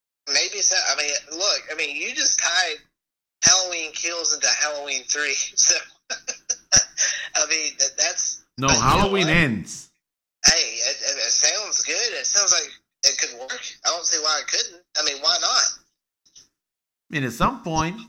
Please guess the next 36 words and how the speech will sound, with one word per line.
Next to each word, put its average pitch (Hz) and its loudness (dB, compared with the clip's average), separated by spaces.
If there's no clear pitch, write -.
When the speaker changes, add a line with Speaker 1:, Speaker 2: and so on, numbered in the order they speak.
Speaker 2:
I 127 -10
mean, 135 -2
you 160 -4
can 156 -4
do, 208 -2
like 143 0
I 151 -2
said, 208 -4
you 151 -2
can 170 -8
even, 156 -6
you 139 -4
can 180 -4
do, 202 -4
this 196 -4
is 170 -6
Halloween, 196 -2
Halloween 214 -2
three. 185 -4
I 127 -10
mean, 131 -2
uh, 101 -6
yeah, 247 -4
Halloween, 214 -8
Halloween, 196 -6
well, 196 -8
this 151 -6
will 143 -4
be 131 0
the 110 -2
fourth 107 -6
one 95 -8
for 104 -10
them, 104 -6
for 98 -12
Blumhouse. 92 -10